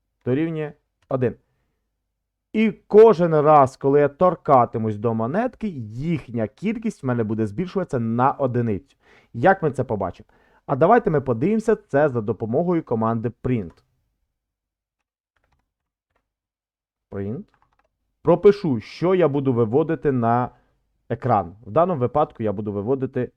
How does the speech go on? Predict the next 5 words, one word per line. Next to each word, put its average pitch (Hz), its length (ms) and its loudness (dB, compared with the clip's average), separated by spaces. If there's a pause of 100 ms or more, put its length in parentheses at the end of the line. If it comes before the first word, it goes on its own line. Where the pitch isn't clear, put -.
(100)
кількість 147 400 -6
монеток. 127 440 -4 (200)
Coin. 113 380 0 (2250)
Так, - 300 -4 (320)
добре. 101 520 0